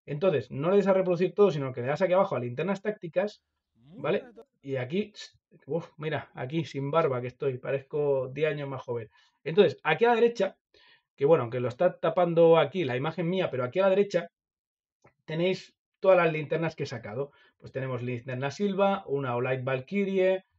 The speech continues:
la P L Mini, esta Olight Warrior X Turbo, bueno, un montón de linternas que he sacado, las tenéis aquí para poderlas ir viendo todas. Entonces aquí no os perdéis ni una. Igual que con las linternas, con cualquier otra cosa, ¿vale?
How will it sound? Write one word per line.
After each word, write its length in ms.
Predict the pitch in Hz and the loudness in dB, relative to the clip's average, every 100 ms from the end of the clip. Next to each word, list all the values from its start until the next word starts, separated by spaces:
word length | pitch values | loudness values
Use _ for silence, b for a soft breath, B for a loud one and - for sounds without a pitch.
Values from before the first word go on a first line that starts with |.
| _ | _
la 200 | 127 123 | -8 -2
P 120 | 139 | 0
L 160 | 131 127 | 0 -2
Mini, 720 | 180 202 190 190 190 190 - - | 0 0 0 -2 -4 -6 -10 -10
esta 420 | 135 - 127 120 | -10 -6 -6 -2
Olight 260 | 123 127 127 | -2 -2 0
Warrior 360 | 131 135 127 | 0 0 -4
X 280 | 127 139 - | -6 -8 -6
Turbo, 480 | 196 185 175 185 190 | -2 0 2 0 0
bueno, 280 | 180 143 _ | -8 -8 _
un 100 | 175 | -8
montón 480 | 190 180 170 202 208 b b b _ | -4 -4 -2 -2 -2 b b b _
de 240 | 135 180 | -4 -2
linternas 580 | 185 175 151 180 185 - | 0 -2 2 2 2 -4
que 80 | 156 | -4
he 40 | |
sacado, 360 | 151 147 165 175 | -4 2 4 4
las 160 | 135 | 0
tenéis 220 | 143 139 139 | -4 -4 -4
aquí 240 | 139 196 | -4 -6
para 320 | 196 123 120 | -6 -8 -6
poderlas 400 | 127 139 147 139 | -4 -2 -2 -4
ir 100 | 151 | -8
viendo 380 | 139 160 175 170 | -6 -4 -2 -2
todas. 440 | 170 143 104 - _ _ - | 0 0 -2 -16 _ _ -8
Entonces 260 | 131 156 | 2 2
aquí 140 | 147 196 | 2 0
no 60 | |
os 60 | 185 | 0
perdéis 280 | 143 156 156 | 2 2 2
ni 80 | 135 | -4
una. 220 | 117 107 | -6 -10
Igual 280 | 131 170 208 | -2 4 4
que 80 | 208 | 6
con 100 | 190 | 4
las 140 | 170 | 4
linternas, 500 | 175 170 202 226 - _ _ _ | 2 0 0 0 -6 _ _ _
con 180 | - 156 | -6 0
cualquier 380 | 147 143 175 175 | 2 0 2 2
otra 240 | 165 127 | 2 -2
cosa, 300 | 117 107 - 107 | -8 -12 -14 -8
¿vale? 320 | 123 196 | -4 -4